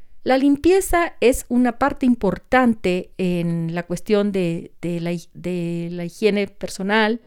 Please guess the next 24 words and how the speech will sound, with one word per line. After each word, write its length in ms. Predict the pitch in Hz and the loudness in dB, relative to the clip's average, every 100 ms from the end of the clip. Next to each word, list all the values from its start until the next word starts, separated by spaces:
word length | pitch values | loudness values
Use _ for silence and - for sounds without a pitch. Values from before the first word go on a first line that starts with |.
| - - - | -20 -20 -8
y 80 | 220 | -2
de 100 | 190 | 0
mantenernos 600 | 180 175 175 175 175 170 | 0 -2 -2 -2 -4 -4
saludables, 680 | 180 175 226 330 311 190 - | -2 0 4 4 2 -2 -8
porque, 400 | - 196 226 208 | -6 -4 -2 -2
pues, 320 | 330 330 - - - - - - - | -2 -4 -6 -16 -16 -18 -16 -16 -12
son 200 | - 220 | -4 -2
muchas 300 | 196 196 185 | -2 -4 -4
bacterias 440 | 180 - 196 196 185 | -6 -2 0 0 -2
las 200 | 175 - | -6 -6
que 80 | |
van 260 | 175 190 196 - - - - - | -4 -4 -6 -12 -20 -20 -20 -6
in-, 260 | 196 185 - | -2 -2 -2
incluidas 720 | 185 - 190 214 220 202 196 | -6 -2 -2 2 2 2 0
en, 180 | 175 180 | -4 -4
en 180 | 175 185 | -4 -2
los 120 | 196 | -2
desechos 580 | 247 247 233 220 233 233 | -2 2 2 2 -4 -4
y, 280 | 220 180 170 | -4 -4 -6
pues, 260 | 185 190 - | -4 -4 -4
y 300 | 180 180 175 | -6 -4 -2
muchas 340 | 190 214 214 | -2 -2 -2
de 80 | 190 | -2
ellas 320 | 208 208 202 | 0 0 -2